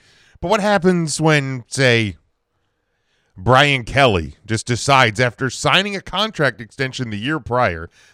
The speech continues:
that he's gonna leave Notre Dame and, and go to L S U?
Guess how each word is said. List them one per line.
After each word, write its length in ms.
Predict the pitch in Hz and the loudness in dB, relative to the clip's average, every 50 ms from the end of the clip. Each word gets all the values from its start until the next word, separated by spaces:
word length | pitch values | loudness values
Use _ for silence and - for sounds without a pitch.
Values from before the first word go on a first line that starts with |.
| _ | _
that 140 | - 135 139 | -4 -2 -2
he's 180 | 151 175 185 156 | 0 -2 0 0
gonna 180 | 175 165 160 | 2 2 2
leave 200 | 156 165 165 156 | 2 2 0 0
Notre 240 | 151 151 151 147 143 | 0 0 0 0 0
Dame 200 | 135 139 135 127 | 0 0 -2 -2
and, 180 | 120 110 107 107 | -4 -6 -8 -12
and 120 | - 120 110 | -14 -8 -2
go 140 | 113 117 | -2 0
to 100 | 110 113 | 2 2
L 200 | 110 110 107 107 | 2 2 2 0
S 180 | 101 90 85 - | -2 -2 -4 -6
U? 160 | 120 113 98 | -8 -8 -8